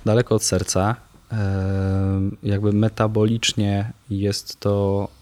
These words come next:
mm, to, to są miejsca, które jakby pierwsze,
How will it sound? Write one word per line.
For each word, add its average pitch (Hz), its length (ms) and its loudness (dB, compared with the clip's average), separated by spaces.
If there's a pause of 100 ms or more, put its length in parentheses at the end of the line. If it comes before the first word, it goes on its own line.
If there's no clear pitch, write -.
(320)
mm, 101 440 -2 (560)
to, - 120 0
to - 100 -12
są - 140 2
miejsca, 143 280 2
które 127 220 -2
jakby 123 200 0
pierwsze, 135 720 4